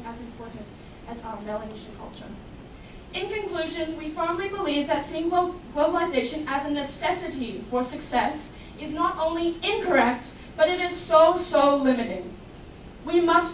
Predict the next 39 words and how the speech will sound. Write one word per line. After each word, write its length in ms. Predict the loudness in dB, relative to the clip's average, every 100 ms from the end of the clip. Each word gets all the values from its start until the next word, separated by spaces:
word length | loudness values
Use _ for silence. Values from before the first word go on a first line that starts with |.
| 8
open 300 | 10 10 2
our 100 | 2
minds. 560 | 0 -4 -6 -12 -14 -16 -16 -4
We 80 |
must 260 | 0 0 2
open 300 | 2 2 0
our 180 | 0 4
eyes 340 | 6 6 4
to 60 | 0
the 100 | -2
things 320 | 0 2 4
that 200 | 4 2
lie 240 | 6 6 6
directly 560 | 2 4 4 4 2
in 140 | 2 2
front 240 | 2 4
of 60 | 4
us, 320 | 2 -2 -12 -16 -16 -14 -8
the 80 |
things 240 | -4 2 2
we 140 | 4
may 160 | 2 2
take 240 | -2 -4
for 80 | -6
granted, 560 | 0 0 0 -4 -4 -6 -14 -16 -2
family, 520 | 2 2 4 2 0
friends, 420 | -2 -4 -2 0
laughter, 480 | 2 0 2 0 0 -6 -12 -18 -18 -18 -2
and 160 | 0 2
see 200 | 2 2
the 120 | 2
success 440 | -2 0 2 2 2
that 160 | 0
lies 300 | 2 2 2
within 320 | -2 -2 0
them. 260 | 2 0 -2 -10 -12 -12 -14 -14 -16 -14 -10
Napoleon 520 | 0 2 2 2 2
Hill 260 | 2 0
says 440 | -2 -4 -6 -6